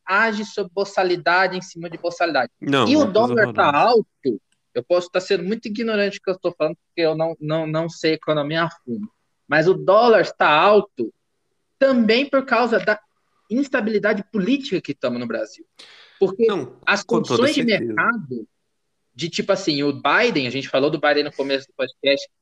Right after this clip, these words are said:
Speaker 1: tá jogando trilhões de dólares na, na economia americana, tem dólar pra cacete na economia americana sendo,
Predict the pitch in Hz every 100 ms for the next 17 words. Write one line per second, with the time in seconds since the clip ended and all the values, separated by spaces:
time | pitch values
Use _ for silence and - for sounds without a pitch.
0 | _ - 269 294 262 202 277 233 - _
1 | 277 294 233 226 277 262 185 208 254 233
2 | 156 127 143 127 120 135 - 135 127 127
3 | 127 123 - 208 214 - 269 262 277 285
4 | 403 - - - - 233 277 320 185 160
5 | - 151 135 131 127 123 117 117 117 120
6 | 117 117